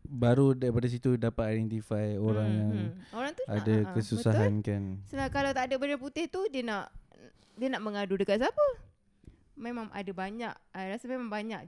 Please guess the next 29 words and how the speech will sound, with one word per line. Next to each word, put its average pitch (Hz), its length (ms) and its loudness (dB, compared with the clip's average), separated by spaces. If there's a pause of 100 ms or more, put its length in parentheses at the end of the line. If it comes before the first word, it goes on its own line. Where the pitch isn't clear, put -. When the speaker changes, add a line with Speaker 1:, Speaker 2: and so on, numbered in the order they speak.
Speaker 2:
je 185 400 -12 (160)
be-, 175 240 -20
uh, 180 240 -18
tempat 208 320 -18
yang 190 240 -18
dia 156 160 -20
nak 160 80 -18
mengadu. 208 240 -14
Tapi 254 400 -12 (1080)
I 339 140 0
pun 262 160 -8
tak 208 200 -10
tahu 208 160 -10
nak 196 140 -12
mengadu 202 300 -14
kat 190 160 -16
siapa. 202 320 -16 (160)
Apatah 220 340 -16
lagi 269 260 -12
orang-orang 214 440 -8
lain 208 220 -10
yang, 202 180 -14
yang 202 180 -14
tak 165 200 -18
tahu 202 280 -10
apa-apa 214 580 -12
ni, 285 120 -12 (220)
nak 254 120 -20
menga-, 220 280 -18